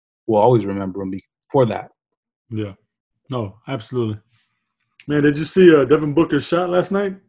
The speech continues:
Speaker 1: Dude, killer.
Speaker 2: Bro,
Speaker 1: That dude's a
Speaker 2: like,
Speaker 1: killer.
Speaker 2: you know, you got two elite defenders, you know, one helping, and, and you still have the, the ability to, you know, to, uh, to pivot and hit that shot. That was, that was beautiful.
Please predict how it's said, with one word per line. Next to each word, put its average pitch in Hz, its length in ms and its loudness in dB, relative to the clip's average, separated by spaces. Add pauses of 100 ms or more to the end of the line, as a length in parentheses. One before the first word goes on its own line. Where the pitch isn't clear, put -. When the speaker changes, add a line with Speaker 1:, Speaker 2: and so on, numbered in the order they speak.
(220)
Speaker 1:
Dude, 110 320 -2 (280)
killer. 117 420 -2 (300)
Speaker 2:
Bro, 151 180 0
Speaker 1:
That 147 120 6
dude's 127 140 0
a - 20 -4
Speaker 2:
like, 117 140 -8
Speaker 1:
killer. 127 200 -10 (760)
Speaker 2:
you 160 80 -4
know, 143 80 2
you 151 140 4
got 147 320 4
two 196 200 2
elite 160 220 6
defenders, 139 640 0
you 131 60 -8
know, 123 120 -4
one 135 320 0
helping, 135 560 -2 (460)
and, 123 260 -8
and 113 200 -6
you 139 120 0
still 156 440 -2
have 127 320 -4
the, 107 340 -8 (520)
the 123 140 0
ability 123 540 0
to, 110 440 -8
you 143 100 -12
know, 107 280 -8 (140)
to, 107 300 -6
uh, 104 120 -16 (460)
to 110 180 -10
pivot 131 420 -2
and 113 180 -10
hit 123 160 -8
that 113 200 -10
shot. 117 360 -10
That 123 140 -8
was, 110 160 -12
that 117 140 -8
was 113 140 -6
beautiful. 117 540 -8